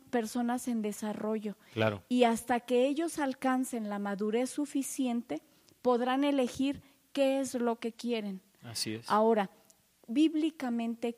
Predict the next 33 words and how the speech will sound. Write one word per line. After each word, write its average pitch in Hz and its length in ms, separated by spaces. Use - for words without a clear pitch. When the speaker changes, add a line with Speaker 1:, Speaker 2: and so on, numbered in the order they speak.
Speaker 1:
¿qué 269 300
es 269 140
lo 240 200
que 233 140
nosotros 214 560
tenemos 202 500
que 185 140
hacer? 180 320
Tenemos 294 420
que 277 140
recordar 208 720
que 247 120
Proverbios 262 580
veintidós 226 520
seis 247 460
nos 208 240
dice, 247 380
"Instruye 233 640
al 262 100
niño 247 180
en 247 80
su 240 140
camino, 208 360
y 208 120
aun 254 320
cuando 240 380
fuere 220 300
viejo, 208 420
no 226 300
se - 160
apartará 190 540
de 180 220
él". 190 120